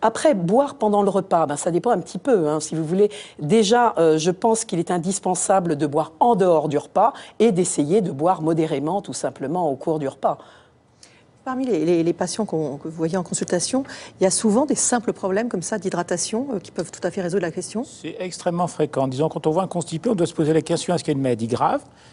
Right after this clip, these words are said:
Speaker 3: Est-ce qu'il y a une certaine hygiène de la défécation à respecter ? Et surtout,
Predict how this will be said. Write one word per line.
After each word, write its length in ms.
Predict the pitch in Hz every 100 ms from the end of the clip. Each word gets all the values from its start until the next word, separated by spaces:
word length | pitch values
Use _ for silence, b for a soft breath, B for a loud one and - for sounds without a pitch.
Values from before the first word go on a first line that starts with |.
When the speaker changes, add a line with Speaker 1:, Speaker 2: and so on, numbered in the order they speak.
| b
Speaker 3:
Est-ce 160 | 120 -
qu'il 260 | 143 147 135
y 60 |
a 20 |
une 100 | 143
certaine 380 | 127 147 147 143
hygiène 540 | 190 170 190 185 160 143
de 80 | 127
la 60 |
défécation 480 | 123 127 135 139 -
à 40 | 131
respecter ? 520 | 113 - - 185 226 B B -
Et 40 |
surtout, 540 | - 156 - 202 185